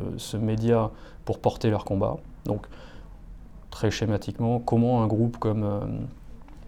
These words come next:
comme Daesh, euh, qui est un groupe terroriste, ou comment un groupe, euh, terroriste, euh, classique va s'appuyer sur les possibilités intrinsèques des outils numériques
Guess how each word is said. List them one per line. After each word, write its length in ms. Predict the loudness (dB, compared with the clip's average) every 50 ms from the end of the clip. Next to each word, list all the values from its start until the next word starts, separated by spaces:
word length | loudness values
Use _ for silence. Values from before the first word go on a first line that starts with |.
| -10 -10 -10 -4
comme 260 | 0 2 2 4 4 4
Daesh, 520 | 4 4 4 4 2 0 -2 -2 -4 -4
euh, 40 | -4 -4 -4 -4 -6 -8
qui 100 | -8 -10
est 80 | -10 -10
un 100 | -8 -8 -8 -8 -8
groupe 220 | -10 -10 -8 -6
terroriste, 400 | -4 -4 -4 -4 -4 -6 -6 -6
ou 60 | -2
comment 320 | 0 2 2 4 4 4 4
un 40 |
groupe, 360 | 2 2 4 4 2 2 0 -4 -12 -14 -14 -14 -14 -14 -14 -14 -12 -8 -4
euh, 240 | -2 0 0 0 0
terroriste, 680 | 0 2 2 4 6 6 6 4 4 0 -4 -6 -4
euh, 180 | -2 -2 -2 -2
classique 640 | -2 -2 -2 -2 -2 0 0 0 0 0 -2 -4 -4
va 380 | -4 -2 4 6 8 8 8 6
s'appuyer 480 | 6 4 2 2 2 0 2 2 2 2
sur 220 | 2 0 0 0
les 80 | 0 0
possibilités 680 | 0 -2 -2 -2 -2 0 0 -2 -2 0 0 2 2 2
intrinsèques 720 | 0 0 -2 -4 -4 -2 -2 -2 -2 -2 -4 -10 -14 -14 -10 -4
des 220 | 0 2 4 4
outils 200 | 2 0 -2 -2
numériques 360 | 0 0 0 0 0 -2 -4